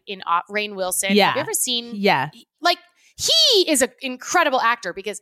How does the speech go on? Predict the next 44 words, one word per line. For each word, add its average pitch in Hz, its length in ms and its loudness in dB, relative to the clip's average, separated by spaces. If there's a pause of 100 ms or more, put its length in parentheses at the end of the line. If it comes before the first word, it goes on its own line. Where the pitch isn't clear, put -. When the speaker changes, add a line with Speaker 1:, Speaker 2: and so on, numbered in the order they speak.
Speaker 1:
he 415 280 2
is 294 200 0
not 247 340 4
Dwight. - 460 -4 (160)
Speaker 2:
Right. 160 200 2
Speaker 1:
He 349 160 4
is, 277 120 -2
like, 269 200 2
actually, 254 560 0
like, 214 200 -4
a 185 60 -2
mental 208 500 -6
health 214 420 0 (200)
guru. 233 680 0
He 240 160 -4
is 196 160 -4 (160)
brilliant. 240 480 0
Speaker 2:
Oh, 233 100 6
no, 196 120 4
yeah. 175 180 4
This 254 200 2
character 339 360 4
was 175 280 4
her. 120 340 -2
She - 220 2
was 220 280 2
Speaker 1:
It's - 160 -14
Speaker 2:
Jennifer 214 380 2
Speaker 1:
her. - 60 6
Speaker 2:
Coolidge 175 200 4
Speaker 1:
So 392 60 2
that's 415 100 6
Speaker 2:
playing - 140 2
Speaker 1:
what 508 80 0
Speaker 2:
Jennifer - 160 4
Speaker 1:
I 453 80 2
don't 415 180 -4
Speaker 2:
Coolidge. 370 140 2
Speaker 1:
understand. 415 720 0 (380)
Like, 285 200 2
how 349 280 4
do 403 80 -2
you 415 220 2
get 381 200 0